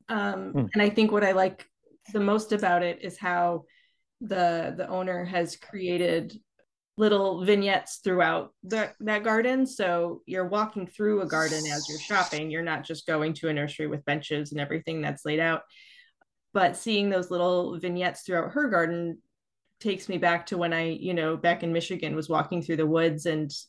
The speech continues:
Speaker 1: particularly in the spring, seeing the vernal pools where there's, you know, just a, a
Speaker 2: Mm.
Speaker 1: couple s-, trees sticking out, and just around the bottom of the tree is a fern and some moss, or, you know, just one or two
Speaker 2: Right.
Speaker 1: plants,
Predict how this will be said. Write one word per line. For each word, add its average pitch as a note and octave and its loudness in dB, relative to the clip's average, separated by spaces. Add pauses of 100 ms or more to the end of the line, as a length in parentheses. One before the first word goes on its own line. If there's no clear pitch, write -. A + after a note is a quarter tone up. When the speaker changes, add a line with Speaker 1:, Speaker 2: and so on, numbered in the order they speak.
Speaker 1:
particularly F3 4
in D#3 0
the D#3 0
spring, F3 -2
seeing D#3+ -2
the D3 0
vernal G3 4
pools D#3+ -2 (440)
where F3 4
there's, E3 2
you F#3+ -2
know, D#3+ 0
just E3 -6
a, - -2
a - -4
Speaker 2:
Mm. A3 0
Speaker 1:
couple F#3 2
s-, F3 -2 (440)
trees F#3 2 (100)
sticking F3+ 0
out, F3 6
and E3 -2
just F3 -2
around F#3+ 2
the F3 0
bottom D#3+ -2
of D#3+ -6
the - -10
tree E3 -2
is D#3+ -2
a E3+ -8
fern E3 2
and D3+ -2
some G3 -4
moss, E3 2
or, F3 0
you F#3+ -2
know, E3 0
just E3+ -8
one F#3+ -2
or F3 0
two F3+ 0
Speaker 2:
Right. G#2+ 6 (380)
Speaker 1:
plants, - -2